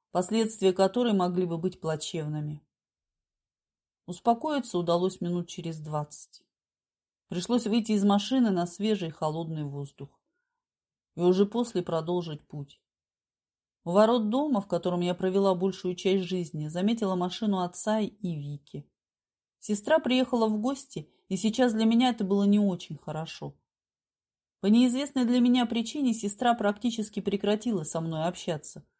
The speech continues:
стала холодной, отстраненной. На мои прямые вопросы, что случилось, Вика только усмехалась и уходила, не сказав даже "пока".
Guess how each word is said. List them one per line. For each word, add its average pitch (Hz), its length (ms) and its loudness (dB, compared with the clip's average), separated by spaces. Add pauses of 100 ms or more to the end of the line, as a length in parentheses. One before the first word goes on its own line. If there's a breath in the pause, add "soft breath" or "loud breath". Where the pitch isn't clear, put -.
(140)
стала 233 320 2
холодной, 165 720 0
отстраненной. 156 880 -6 (460)
На 180 80 2
мои 220 180 8
прямые 247 360 4
вопросы, 240 600 0 (180)
что - 240 -6
случилось, 214 680 -2 (240)
Вика 262 240 0
только 240 260 0
усмехалась 233 680 2
и 180 40 -4
уходила, 185 520 0
не 170 120 -2
сказав 185 420 -2
даже 160 220 -4
"пока". 165 460 -4